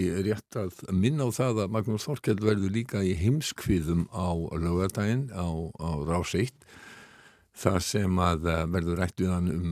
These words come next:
eh, nýja stjórn í Ísrael, þannig að þess vegna höfum við nú ekki talað mikið um það, en það virðist vera sem að, eh, já, þar er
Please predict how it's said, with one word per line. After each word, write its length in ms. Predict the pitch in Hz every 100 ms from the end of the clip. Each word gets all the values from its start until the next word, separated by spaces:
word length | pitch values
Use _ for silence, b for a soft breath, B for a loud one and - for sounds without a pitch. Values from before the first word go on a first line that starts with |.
| 85
eh, 160 | 87
nýja 320 | 87 104 95
stjórn 640 | 95 - 107 104 98 - 101
í 240 | 95 85
Ísrael, 560 | - 101 - 127 135 151
þannig 320 | 131 101 85
að 80 | 82
þess 240 | 92 -
vegna 220 | 80 82 82
höfum 160 | 85
við 160 | 87 90
nú 80 | 87
ekki 220 | 85 87 82 -
talað 400 | - 87 80 78
mikið 320 | 92 85 - 82
um 80 |
það, 300 | 73 95 92
en 140 | 95 69
það 280 | - 90 85
virðist 320 | 90 92 -
vera 360 | 95 90 85 87
sem 260 | - 85
að, 280 | 82 80 80
eh, 100 | 80 87 B B B B B B -
já, 160 | 107 - -
þar 460 | - 101 98 107
er 200 | 104 -